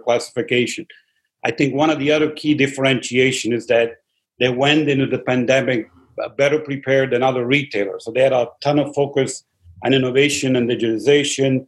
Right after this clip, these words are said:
They said exactly what you just talked about: buy online, pick up in stores. That other strategy they had in place,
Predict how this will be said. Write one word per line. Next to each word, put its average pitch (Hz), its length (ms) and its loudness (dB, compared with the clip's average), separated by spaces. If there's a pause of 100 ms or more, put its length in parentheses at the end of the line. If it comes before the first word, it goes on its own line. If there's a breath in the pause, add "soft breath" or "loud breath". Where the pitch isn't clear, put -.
(580)
They 123 220 2
said 139 240 2
exactly 131 500 0
what 127 220 -2
you 117 60 -10
just 113 280 -2
talked 135 240 0
about: 123 320 0
buy 123 160 2
online, 123 380 0
pick 123 200 -4
up 123 200 0
in 113 80 -6
stores. 127 320 0
That 123 180 0
other 123 180 0
strategy 123 520 -2
they 117 140 -2
had 120 160 2
in 104 180 -4
place, 139 440 0